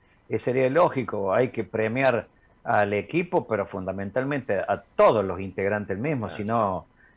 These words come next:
Speaker 1: eh, si no se queda en una, en una, realmente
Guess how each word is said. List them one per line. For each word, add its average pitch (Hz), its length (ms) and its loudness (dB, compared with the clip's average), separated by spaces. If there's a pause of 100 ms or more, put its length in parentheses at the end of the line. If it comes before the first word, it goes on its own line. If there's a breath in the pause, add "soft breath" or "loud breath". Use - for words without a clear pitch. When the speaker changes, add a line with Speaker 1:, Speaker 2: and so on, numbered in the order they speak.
Speaker 1:
eh, 95 120 -6
si 113 160 -6
no 143 160 0
se - 160 -10
queda 120 320 2
en 101 80 -2
una, 95 640 -2
en 90 60 -8
una, 90 500 -6 (560)
realmente 113 800 0